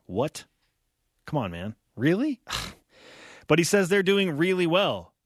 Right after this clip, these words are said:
By my statistic crunching, they all belong in the top twenty-five. If B Y U can pull close losses or even wins for Boise and Utah, it's a good season.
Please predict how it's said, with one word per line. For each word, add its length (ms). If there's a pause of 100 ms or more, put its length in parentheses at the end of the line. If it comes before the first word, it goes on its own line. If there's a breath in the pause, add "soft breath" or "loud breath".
(160)
By 160
my 200
statistic 520
crunching, 600
they 120
all 180
belong 320
in 60
the 80
top 240
twenty-five. 480
If 140
B 120
Y 120
U 80
can 160
pull 180
close 380
losses 480
or 80
even 240
wins 280
for 140
Boise 600 (320 loud breath)
and 200
Utah, 440
it's 180
a 60
good 320
season. 580